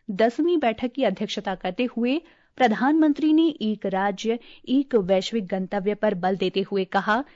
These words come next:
कि इससे पड़ोसी शहरों का भी पर्यटन स्थल के रूप में विकास होगा। प्रधानमंत्री ने विकास की गति बढ़ाने की आवश्यकता पर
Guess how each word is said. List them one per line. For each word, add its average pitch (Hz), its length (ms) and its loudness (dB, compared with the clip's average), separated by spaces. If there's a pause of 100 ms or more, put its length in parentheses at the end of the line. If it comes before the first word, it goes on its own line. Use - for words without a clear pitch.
(160)
कि - 80 0
इससे 339 280 0
पड़ोसी 233 540 0
शहरों 202 380 -4
का 190 180 2
भी 190 180 -2
पर्यटन 185 520 0
स्थल 214 280 -4
के 196 160 -2
रूप 214 220 -2
में 240 140 4
विकास 180 480 -2
होगा। 180 320 -2 (680)
प्रधानमंत्री 226 680 0
ने 285 200 4
विकास 202 480 2
की 226 140 -4
गति 190 240 -2
बढ़ाने 196 480 -2
की 240 120 -2
आवश्यकता 190 480 -2
पर 208 280 2